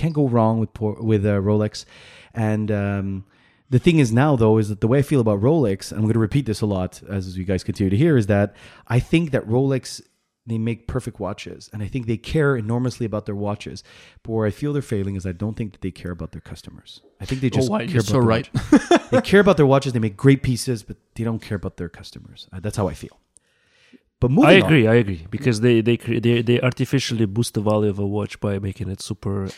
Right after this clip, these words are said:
Speaker 2: they
Speaker 3: inaccessible.
Speaker 2: don't really, they don't make money out of the resale anyway, so they don't give a shit about the customer. They a-,
Speaker 3: Well,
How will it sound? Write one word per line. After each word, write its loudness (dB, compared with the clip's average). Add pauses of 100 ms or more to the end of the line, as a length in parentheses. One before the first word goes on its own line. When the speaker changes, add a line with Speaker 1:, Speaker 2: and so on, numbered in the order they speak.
(140)
Speaker 2:
they -2
Speaker 3:
inaccessible. -4
Speaker 2:
don't -2
really, -4 (320)
they -6
don't -6 (300)
make -4
money 2
out 2
of -2
the -2
resale -4
anyway, -4
so -10
they -6
don't -4
give -2
a -2
shit -8
about -6
the -8
customer. -12 (680)
They 2
a-, -12
Speaker 3:
Well, 0